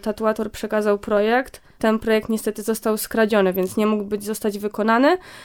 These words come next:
e, i w zamian za to tatuator, e, poprosił tego artysty, który to wykonał, żeby wpłacił trzy tysiące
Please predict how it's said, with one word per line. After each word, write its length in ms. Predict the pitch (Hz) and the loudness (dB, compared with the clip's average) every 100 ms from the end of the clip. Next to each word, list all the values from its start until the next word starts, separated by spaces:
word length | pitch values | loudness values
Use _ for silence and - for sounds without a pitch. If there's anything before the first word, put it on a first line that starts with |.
| - - | -20 -4
e, 260 | 214 202 208 | 2 2 2
i 140 | 233 | 0
w 20 | |
zamian 280 | 220 247 240 | 2 2 4
za 160 | 226 220 | 2 2
to 340 | 226 220 220 | 2 0 0
tatuator, 680 | 220 208 220 214 220 208 202 _ - | -2 -2 2 2 2 0 -2 _ -4
e, 140 | 202 | -2
poprosił 580 | 202 202 208 214 214 190 - | -2 -4 -2 -2 -2 -4 -6
tego 260 | 220 202 202 | -2 0 0
artysty, 360 | 202 214 - | -2 -6 -8
który 220 | 202 202 202 | -6 -4 -2
to 100 | 202 | -2
wykonał, 380 | 202 247 233 | -2 -2 0
żeby 160 | 214 208 | -2 -6
wpłacił 340 | - 208 208 | -4 -4 -4
trzy 180 | 214 - | -6 -8
tysiące 600 | 202 202 196 196 202 196 | -8 -2 -2 0 -2 -2